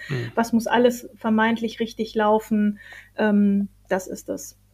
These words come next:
Speaker 2: Ähm, das können wir, das, das, das sollten wir, ähm, relativieren können und auch, äh, im wahrsten Sinne des Wortes fünfe gerade sein lassen und erkennen, dass das nicht schlecht ist, wenn wir fünfe
Speaker 1: Mhm.
Speaker 2: gerade sein lassen.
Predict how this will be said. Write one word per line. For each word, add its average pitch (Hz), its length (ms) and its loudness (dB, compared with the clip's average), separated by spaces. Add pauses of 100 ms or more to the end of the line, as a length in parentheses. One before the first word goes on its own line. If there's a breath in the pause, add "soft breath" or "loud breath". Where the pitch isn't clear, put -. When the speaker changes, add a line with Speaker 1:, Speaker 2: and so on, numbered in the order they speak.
Speaker 2:
Ähm, 196 320 -6
das 202 180 -10
können 214 280 2
wir, 196 260 2
das, - 220 -8
das, - 240 -10
das - 160 -12
sollten 202 400 0
wir, 196 420 0
ähm, 202 460 -2 (500 loud breath)
relativieren 220 760 4
können 190 500 -4 (160)
und 208 460 0
auch, 196 440 -2
äh, 208 280 -2
im 208 120 0
wahrsten 202 340 -2
Sinne 202 220 0
des - 200 -8
Wortes 208 380 -2
fünfe 214 280 0
gerade 214 360 2
sein 214 280 0
lassen 208 380 -2
und 220 200 -2
erkennen, 226 600 2 (340 loud breath)
dass 220 180 -2
das 214 220 -2
nicht 220 240 -4
schlecht - 380 -4
ist, - 440 -8
wenn 196 180 -2
wir - 100 -6
fünfe 151 320 0
Speaker 1:
Mhm. - 40 -6
Speaker 2:
gerade - 280 -6
sein 208 300 -8
lassen. 214 420 -10